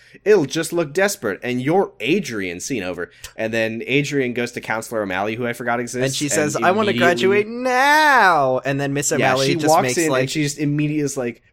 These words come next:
Speaker 1: "Please, you have to let me graduate with my class. I just lost my baby and my marriage
Speaker 2: It's
Speaker 1: is
Speaker 2: so
Speaker 1: failing."
Speaker 2: cool. It's
Speaker 1: And
Speaker 2: so cool that Adrian is using her marriage that she didn't want and her baby that tragically died as leverage to guilt people already.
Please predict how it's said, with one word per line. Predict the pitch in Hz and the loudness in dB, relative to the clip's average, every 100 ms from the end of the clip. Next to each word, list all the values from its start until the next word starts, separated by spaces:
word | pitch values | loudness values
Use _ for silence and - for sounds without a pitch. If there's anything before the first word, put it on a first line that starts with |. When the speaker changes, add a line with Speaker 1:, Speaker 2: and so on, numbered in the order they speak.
| - | -2
Speaker 1:
"Please, | 330 294 311 285 277 | 2 6 6 4 4
you | 294 | 2
have | 254 320 311 | 4 2 2
to | 302 | 4
let | 285 | 4
me | 277 269 | 4 0
graduate | 285 285 285 269 | 2 2 2 -2
with | 262 | -2
my | 262 269 | -2 -4
class. | - 294 277 262 | -2 2 2 4
I | 285 311 | 2 2
just | 285 | 2
lost | 294 302 294 | 2 4 2
my | 240 | 0
baby | 262 285 330 339 | 2 2 2 2
and | 311 | 2
my | 233 208 | 4 4
marriage | 285 330 294 | 4 6 6
Speaker 2:
It's | 214 | 6
Speaker 1:
is | 220 | 6
Speaker 2:
so | 302 | 6
Speaker 1:
failing." | 302 | 4
Speaker 2:
cool. | 240 247 208 | 4 4 6
It's | 208 | 4
Speaker 1:
And | 196 | 6
Speaker 2:
so | 247 294 | 4 4
cool | - 220 208 | 2 2 4
that | 202 - | 2 0
Adrian | 170 165 180 170 | -2 0 -2 0
is | 160 165 | -2 -2
using | 156 160 | -4 -2
her | 156 | -2
marriage | 131 123 139 143 | -2 -2 -4 -6
that | 143 - | -8 -6
she | 151 | -6
didn't | 151 156 143 | -6 -6 -4
want | 156 151 151 | -2 -2 -4
and | - 131 120 | -6 -8 -6
her | 135 | -6
baby | 123 127 135 135 | -4 -6 -6 -6
that | 135 - | -8 -4
tragically | 131 131 147 151 | -4 -4 -8 -8
died | 135 127 139 139 | -4 -2 -2 -4
as | 120 | -4
leverage | 127 127 135 131 - | -2 -2 -4 -8 -8
to | 127 | -6
guilt | 131 120 - 127 | -4 -4 -8 -12
people | 120 110 107 101 101 | -12 -6 -6 -6 -8
already. | 110 104 107 104 | -6 -6 -8 -10